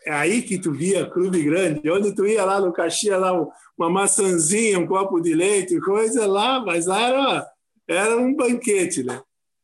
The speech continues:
Aí tinha suco de laranja, então eles botavam às vezes um panelão lá, as cozinheiras lá preparavam, deixavam tudo preparado,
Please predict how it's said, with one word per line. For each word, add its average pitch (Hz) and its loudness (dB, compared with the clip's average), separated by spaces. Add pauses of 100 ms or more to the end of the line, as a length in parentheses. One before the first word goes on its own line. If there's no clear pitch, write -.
(140)
Aí 135 -2
tinha 180 0
suco 190 0
de 175 0
laranja, 165 2
então 160 -2
eles 165 -2
botavam 147 -2
às 139 -2
vezes 151 -2
um 143 -2
panelão 147 0
lá, 127 -2 (360)
as 127 -2
cozinheiras 147 0
lá 143 0
preparavam, 143 -2
deixavam 135 -2
tudo 147 -4
preparado, 139 -6